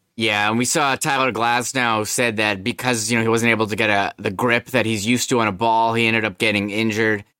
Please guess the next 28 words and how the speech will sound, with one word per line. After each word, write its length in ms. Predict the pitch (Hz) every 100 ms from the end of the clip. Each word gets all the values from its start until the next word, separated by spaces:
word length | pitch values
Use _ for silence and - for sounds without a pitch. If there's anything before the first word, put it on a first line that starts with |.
| _ _ -
And 140 | 110
Max 280 | 123 123 -
Scherzer, 400 | 135 120 113 127
Scherzer, 360 | - 131 120 113
who's 160 | 113
been 140 | 104 113
a, 80 | 107
a 320 | - 104 92
top 300 | - 127 123
pitcher 260 | 135 127 131
in 60 | 113
the 60 |
league 200 | 113 110
for 80 | -
a 60 | 107
long 320 | 101 117 117
time, 500 | - 113 107 107 101 - _ _ _ _
getting 140 | 175 165
called 280 | - 190 190
on 140 | 175
by 120 | 139
three 320 | 123 131 139 123
times 360 | 120 107 101
by 160 | 104 101
Joe 280 | 92 104 98
Girardi. 460 | 101 104 95 98
It's 180 | 101 -
insane. 600 | 110 95 123 117 113 110